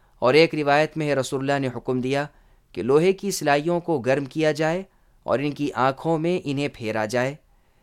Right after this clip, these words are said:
نیز آپ نے انہیں تپتے ہوئے پتھریلے میدان میں پھینکنے کا حکم دیا۔ وہ پیاس کی شدت کی وجہ سے پانی طلب کرتے رہے،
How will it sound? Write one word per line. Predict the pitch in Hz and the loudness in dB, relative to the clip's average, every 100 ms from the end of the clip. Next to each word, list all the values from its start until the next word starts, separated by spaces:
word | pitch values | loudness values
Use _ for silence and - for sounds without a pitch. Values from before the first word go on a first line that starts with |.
| _ - | _ -4
نیز | 131 196 208 | 0 2 2
آپ | 196 202 220 | 0 0 -4
نے | 226 | -6
انہیں | 156 156 175 | -4 -4 -4
تپتے | 185 143 - - 202 | -2 -4 -2 -2 -2
ہوئے | 147 139 165 | -2 -4 -4
پتھریلے | 170 139 - 139 190 220 | -2 -4 -4 -6 -2 0
میدان | 170 135 120 131 123 | 2 0 2 2 2
میں | 123 123 | -2 -4
پھینکنے | - 135 131 123 | -4 -6 -4 -6
کا | 113 107 | -6 -8
حکم | - 123 | -4 -4
دیا۔ | 127 143 170 - _ _ _ - - | -2 -2 -4 -6 _ _ _ -18 0
وہ | 156 | 0
پیاس | - 160 175 190 - | 2 2 2 2 -2
کی | 196 185 | -4 -4
شدت | - 151 131 185 - | -2 -4 -2 -2 -2
کی | 160 | -2
وجہ | 135 143 | 0 0
سے | 143 147 | 0 -2
پانی | - 123 127 | 0 0 0
طلب | 117 123 120 | -2 -4 -2
کرتے | 131 123 139 | -4 -2 -2
رہے، | 135 | 0